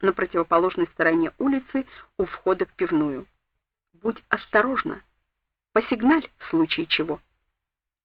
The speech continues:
Я пустился на поиски квартиры Шеда.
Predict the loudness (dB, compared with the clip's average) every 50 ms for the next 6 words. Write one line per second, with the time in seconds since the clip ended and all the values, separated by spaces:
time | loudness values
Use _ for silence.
0 | -20 -20 _ _ _ _ _ 0 0 2 2 2 -2 -4 -2 -2 -2 -2 -2 -2
1 | 0 0 0 2 2 2 0 0 -2 -8 -12 -12 -4 -2 -2 -2 -2 -2 -4 -2
2 | 0 2 2 2 4 2 0 -2 -6 -14